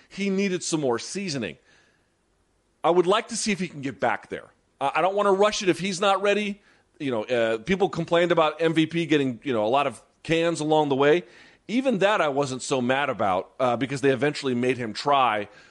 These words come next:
through the Grand Prix, and you sort of saw what his upper bound limit was, and okay, we have more clarification. Gallagher is still pretty young. I, I would like to see what he's really capable of. This is a fine, this is fine for this weekend,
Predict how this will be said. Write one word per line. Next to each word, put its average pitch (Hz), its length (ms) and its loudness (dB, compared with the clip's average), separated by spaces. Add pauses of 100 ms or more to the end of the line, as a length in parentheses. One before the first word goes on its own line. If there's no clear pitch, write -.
(100)
through 160 100 -4
the 151 80 -2
Grand 123 300 -2
Prix, 175 260 -4
and 165 100 -2
you 151 60 -4
sort 165 200 -2
of 123 100 -6
saw 143 260 2
what 127 140 -4
his 123 160 -2
upper 120 240 -4
bound 110 320 0
limit 151 220 0
was, 143 360 2
and 135 160 -14
okay, 156 320 -2
we 131 140 -2
have 127 120 2
more 127 140 0
clarification. 113 720 -2 (420)
Gallagher 220 460 0
is 165 120 -2
still 165 280 0
pretty 151 320 -4
young. 120 480 -4 (640)
I, 131 120 -2 (120)
I 147 140 0
would 180 320 2
like 151 240 2
to 143 80 -10
see 131 400 -6
what 113 340 -2
he's 120 260 -8
really 123 400 -4
capable 101 560 -4
of. 87 180 -6 (180)
This 165 200 0
is 175 140 -6
a 147 40 -4
fine, 143 680 -2 (640)
this 135 140 -10
is - 60 -10
fine 185 240 0
for 170 100 -8
this 147 160 -4
weekend, 107 480 -6